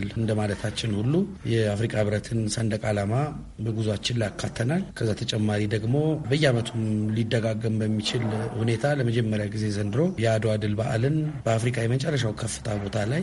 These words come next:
ለማክበርና እዛ መታሰቢያም እንዲሆን የአድዋን ምስል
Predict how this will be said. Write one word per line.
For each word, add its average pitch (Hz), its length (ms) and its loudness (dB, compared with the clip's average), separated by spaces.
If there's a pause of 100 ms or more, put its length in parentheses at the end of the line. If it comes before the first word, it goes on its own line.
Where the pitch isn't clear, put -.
ለማክበርና 107 760 0
እዛ 127 140 0 (100)
መታሰቢያም 101 600 -2
እንዲሆን 107 300 0 (240)
የአድዋን 104 560 2 (240)
ምስል 123 400 0